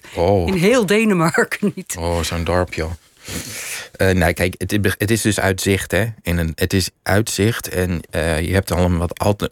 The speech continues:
Speaker 1: a-, ander soortig gezin. Ehm, in de zin, wij waren atheïsten, we waren, eh, k-, ehm, cultureel aangehauchte mensen.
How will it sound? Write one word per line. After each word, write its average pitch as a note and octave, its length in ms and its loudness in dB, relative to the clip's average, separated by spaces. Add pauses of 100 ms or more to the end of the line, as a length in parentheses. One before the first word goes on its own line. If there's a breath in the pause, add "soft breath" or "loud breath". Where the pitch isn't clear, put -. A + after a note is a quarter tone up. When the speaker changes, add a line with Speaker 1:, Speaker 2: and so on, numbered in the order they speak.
Speaker 1:
a-, - 60 -4 (280)
ander G2 400 2
soortig F#2+ 500 -2
gezin. F#2+ 500 0 (840 soft breath)
Ehm, E2+ 340 0 (280)
in F#2+ 140 2
de F2+ 80 4
zin, F2 380 2
wij - 200 -8
waren - 220 -4
atheïsten, D2+ 760 -4 (520 loud breath)
we - 80 -2
waren, D2 500 0
eh, C2 120 -2
k-, - 140 -14
ehm, D2+ 460 -2 (540)
cultureel F2 460 2
aangehauchte E2+ 600 -2
mensen. A#2 440 0